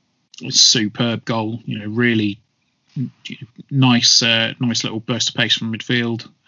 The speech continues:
um, leading up to the edge of the box, well, about twenty-five yards out. And I love it when the ball just nestles in the side of the net and just rolls round to the back of it. Just, it looks so smooth. And I think, "Oh, just a beautiful finish." Um,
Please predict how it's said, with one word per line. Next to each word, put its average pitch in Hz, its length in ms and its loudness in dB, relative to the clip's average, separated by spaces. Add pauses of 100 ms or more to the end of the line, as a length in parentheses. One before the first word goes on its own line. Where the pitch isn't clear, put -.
(120)
um, 107 460 -2
leading 120 480 0
up - 60 -10
to - 140 -4
the 107 100 -2
edge 104 140 0
of - 40 2
the - 60 -8
box, 110 260 -4 (480)
well, 92 80 -6
about 98 140 -8
twenty-five 110 420 0
yards 101 220 -2
out. 107 300 -2 (640)
And 113 440 4 (380)
I 123 100 0
love 135 260 8
it 113 140 0
when 117 140 0
the 117 60 0
ball 117 240 0
just - 500 0 (320)
nestles 127 500 2
in 113 100 -2
the 113 80 -2
side 120 360 2
of 110 80 0
the 107 60 -2
net 113 220 -2
and 104 100 -6
just - 180 -6
rolls 110 440 -2
round 110 320 -4
to - 60 -10
the - 80 -10
back - 240 -10
of 107 80 -10
it. 104 100 -6
Just, - 240 -4
it 113 240 -4
looks 131 240 -2
so 123 220 2
smooth. 110 380 2
And 104 60 -6
I 104 40 -8
think, - 220 -8
"Oh, 104 220 -8 (100)
just - 220 -8
a - 60 -14 (240)
beautiful 110 360 -2
finish." - 460 -8 (520)
Um, 107 460 -2